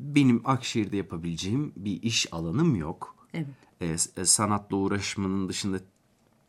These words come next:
Speaker 1: çok ciddi, e, ticaretlerle uğraşan insanlar da olabilir. Ticaretle uğraşan insan da olabilir. Ya da,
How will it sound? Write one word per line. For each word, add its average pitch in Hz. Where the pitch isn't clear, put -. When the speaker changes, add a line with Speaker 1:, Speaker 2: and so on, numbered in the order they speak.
Speaker 1:
çok -
ciddi, 113
e, 87
ticaretlerle 92
uğraşan 78
insanlar 76
da 69
olabilir. 69
Ticaretle 82
uğraşan 78
insan 82
da 78
olabilir. 80
Ya 92
da, 95